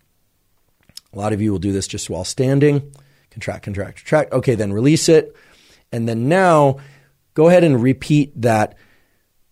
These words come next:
stretch where you're trying to touch your toes or touch the floor.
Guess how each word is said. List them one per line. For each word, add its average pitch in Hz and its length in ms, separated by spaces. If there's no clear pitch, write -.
stretch - 460
where 123 120
you're 110 120
trying 104 260
to 92 60
touch - 220
your 104 100
toes 95 320
or 90 80
touch - 320
the - 80
floor. 135 460